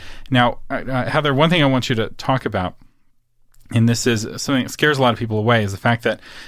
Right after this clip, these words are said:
you don't get the kind of data that you get with Facebook advertising, right? With Facebook advertising, I can see exactly how many people clicked, what mood they were in, where they were living, what kind of device they were on, and then I can follow them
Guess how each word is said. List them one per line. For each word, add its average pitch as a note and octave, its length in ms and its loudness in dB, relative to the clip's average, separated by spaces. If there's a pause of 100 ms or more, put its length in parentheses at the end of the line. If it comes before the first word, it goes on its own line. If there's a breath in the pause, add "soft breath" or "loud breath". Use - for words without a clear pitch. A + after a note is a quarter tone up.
you A2+ 140 -2
don't C3+ 260 0
get D3 140 0
the B2+ 80 -8
kind B2 260 2
of G2 160 -2
data A2 580 2 (100)
that G#2+ 100 -4
you G#2+ 80 -6
get A2 180 0
with - 140 -8
Facebook G#2+ 400 -4
advertising, F2 520 -8
right? G2 160 -6
With G#2+ 160 -6
Facebook C#3 300 2
advertising, A#2+ 540 2
I A2 40 -2
can A2 160 -4
see B2+ 280 -2 (320 loud breath)
exactly D3 580 2
how C#3+ 200 4
many D3+ 280 4
people C#3 300 2
clicked, D3 440 0 (240 loud breath)
what A#2+ 160 0
mood D3+ 300 4
they D3 140 4
were D3+ 160 2
in, C3 340 6
where D3+ 200 6
they D3 160 4
were D3+ 180 4
living, C3 420 6
what C#3+ 160 4
kind D3 240 0
of C#3 100 2
device B2 440 2
they B2+ 160 4
were B2+ 180 4
on, B2 340 4
and A#2 220 2
then C#3 100 4
I C#3+ 60 6
can B2+ 140 2
follow C3+ 440 4
them C3 280 4